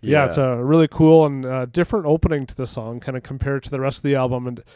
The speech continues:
Speaker 1: for me to kinda add at that element of suspense to see where the song was, was going.
Speaker 2: Yeah.
Speaker 1: Um, it has a bit of a different feel at times, which again adds to the song being interesting and engaging.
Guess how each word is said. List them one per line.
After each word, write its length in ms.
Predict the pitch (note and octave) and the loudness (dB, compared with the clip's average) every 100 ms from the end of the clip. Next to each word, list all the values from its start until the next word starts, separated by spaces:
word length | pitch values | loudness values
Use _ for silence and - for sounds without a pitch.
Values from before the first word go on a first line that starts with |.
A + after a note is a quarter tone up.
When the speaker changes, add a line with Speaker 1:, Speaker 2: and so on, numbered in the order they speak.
| _ _ _ - | _ _ _ -12
Speaker 1:
for 100 | C#3 | -4
me 120 | D3 | -4
to 60 | C#3+ | -2
kinda 260 | D#3 D3 | -2 0
add 180 | C#3+ D3 | 0 0
at 80 | C#3 | 0
that 160 | C#3+ | 0
element 380 | C#3 C#3+ C#3+ C#3 | 0 -2 -2 -4
of 80 | C#3 | -6
suspense 520 | - C3 - C#3 C#3+ - | -8 -10 -4 -2 -4 -10
to 80 | |
see 180 | - C#3 | -8 -2
where 140 | B2+ C3 | 0 0
the 80 | B2+ | -2
song 300 | C3+ C3 C3 | -4 -8 -8
was, 320 | B2 A#2 - | -10 -12 -12
was 140 | B2+ | -10
going. 420 | - C3+ D3 D3+ D3 _ _ _ | -2 0 0 -4 -10 _ _ _
Speaker 2:
Yeah. 260 | G#2 F#2+ A#2 | -10 -6 -4
Speaker 1:
Um, 80 | A#2+ | -4
it 40 | |
has 120 | C3 | -4
a 80 | B2+ | -6
bit 160 | - D3 | 0 0
of 80 | C#3 | 0
a 60 | |
different 320 | C#3 C#3 C3 - | 0 -4 -6 -6
feel 260 | D#3+ D#3+ | 0 2
at 60 | D#3 | 2
times, 360 | D#3 D3 D3 C#3 | 0 0 0 -4
which 160 | C3 | -6
again 240 | B2+ B2+ B2 | -6 -4 -4
adds 280 | A#2+ A#2+ - | -4 -8 -10
to 60 | - | -14
the 80 | |
song 300 | A#2+ B2+ B2 | -10 -6 -6
being 160 | B2 A#2+ | -6 -6
interesting 560 | D3+ D3+ D3+ - D3 C#3 | -6 -2 -2 0 0 0
and 80 | |
engaging. 640 | A#2+ A#2 C3+ C#3 C#3 C3+ | -4 -4 -2 -2 -2 -8